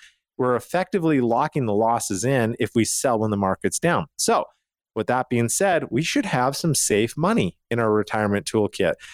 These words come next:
some different type of accounts, indexed annuities. We're kind of big fans of right now. And the reason why we are is because traditionally we've been using bonds as those safe tools. Well, the problem with bonds is that when interest rates go down, the price of bonds are going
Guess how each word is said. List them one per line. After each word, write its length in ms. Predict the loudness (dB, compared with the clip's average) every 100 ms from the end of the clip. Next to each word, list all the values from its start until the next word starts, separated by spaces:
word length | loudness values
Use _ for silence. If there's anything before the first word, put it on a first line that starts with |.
| -12
some 320 | -4 0 0
different 320 | 0 -2 -2 0
type 180 | 0
of 120 | 0 -2
accounts, 560 | -2 0 0 0 -2 -2
indexed 400 | 2 2 2 0
annuities. 560 | 2 2 2 2 2
We're 140 | 0 -2
kind 220 | -2 -2
of 160 | -2
big 180 | -2 -2
fans 380 | -2 0 2 2
of 140 | 0 0
right 180 | 0
now. 220 | 0 0 0
And 80 | 2
the 40 |
reason 340 | 2 2 0
why 180 | 0 0
we 180 | 2 2
are 280 | 2 2 -2 -6 _ _ _ -4
is 140 | -2
because 400 | -2 0 0 0 -6
traditionally 600 | -4 0 0 0 2 2
we've 180 | 2 2
been 140 | 0 2
using 400 | 2 2 0 0
bonds 500 | 2 2 2 -2 -2
as 180 | -2 0
those 220 | 0 0
safe 300 | 2 0 0
tools. 440 | -2 2 2 -2 -8 _ _ _
Well, 100 | 0 0
the 100 | 0
problem 340 | 0 0 2
with 120 | 0
bonds 380 | 0 2 2 2
is 140 | 0
that 160 | 2 2
when 140 | 2 0
interest 440 | 0 0 0 0
rates 280 | 2 0 0
go 180 | 0 0
down, 640 | -2 0 2 2 0 -2 _ _ _ _ _ -2
the 340 | 2 4 2
price 360 | 0 -2 -2 0
of 120 | -2
bonds 360 | 0 2 2 0
are 40 |
going 240 | 0 2